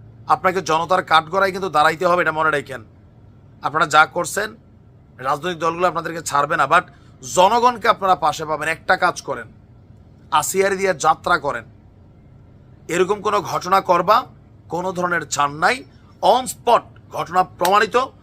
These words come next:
ধরে নিয়ে আসো রেসকোর্স ময়দান, সারা বাংলাদেশের ক্যামেরা সেট করো, এদের নুনুর আগায় দুই তিন কেজির ইট লাগাই দাও, তারপর পুরা শরীরে লবণ মরিচ আরামসে লাগাই দাও,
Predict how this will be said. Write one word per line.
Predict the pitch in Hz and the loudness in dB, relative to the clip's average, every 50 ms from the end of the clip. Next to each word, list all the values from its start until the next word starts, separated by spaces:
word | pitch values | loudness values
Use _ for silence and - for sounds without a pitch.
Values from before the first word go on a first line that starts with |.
| - - - - - 123 113 | -20 -20 -20 -20 -20 -14 -4
ধরে | 123 156 185 | 0 2 2
নিয়ে | 220 214 | 2 2
আসো | 220 214 208 214 | 0 -2 -2 -2
রেসকোর্স | 185 180 175 - - - 202 - 185 | -4 -4 -4 -4 -6 -6 -8 -6 -2
ময়দান, | 175 180 175 214 247 254 - - - - - - - | -2 0 2 2 2 2 0 -8 -20 -20 -20 -12 -4
সারা | - 175 185 | 0 2 2
বাংলাদেশের | 160 127 160 165 170 180 190 190 196 196 - 226 190 | 2 4 2 2 2 2 -2 -4 -4 -4 -8 -6 -4
ক্যামেরা | - 180 170 180 190 196 | -4 -2 0 0 0 0
সেট | 190 - 170 - | -2 -4 -8 -8
করো, | - - 220 233 254 277 - - - - - - - | -4 -2 0 0 -2 -4 -8 -18 -20 -20 -20 -10 -4
এদের | 160 165 190 196 | -2 -2 -2 -2
নুনুর | 180 175 185 196 214 214 | -2 -4 -6 -4 0 2
আগায় | 208 202 202 214 226 254 262 - - - _ _ - | 2 2 2 0 0 -2 -6 -14 -20 -20 _ _ -14
দুই | 123 156 180 | -8 -8 -6
তিন | 170 196 196 | -6 -6 -4
কেজির | 185 202 180 190 196 | -4 -4 -2 -4 -4
ইট | 196 190 - | -6 -4 -2
লাগাই | 190 190 185 196 202 | 0 0 2 2 0
দাও, | 190 226 254 269 - - - - - - - | 0 0 -2 -2 -6 -14 -20 -20 -12 -2 2
তারপর | 185 196 196 - - 196 156 135 | 2 2 2 0 -4 -6 -6 -8
পুরা | - 165 175 170 | -8 -10 -10 -10
শরীরে | 160 - 185 185 190 190 156 143 - - _ _ - - | -8 -8 -6 -4 -4 -4 -4 -6 -12 -18 _ _ -18 -8
লবণ | 139 156 160 160 185 185 | -4 -4 -2 -2 -2 -4
মরিচ | 175 170 180 180 175 175 | -6 -6 -8 -6 -4 -4
আরামসে | 160 160 165 160 135 160 | -2 -4 -4 -4 -4 -4
লাগাই | 156 151 151 156 156 151 | -2 -2 0 -2 -2 -2
দাও, | 156 151 139 131 | -2 -4 -4 -4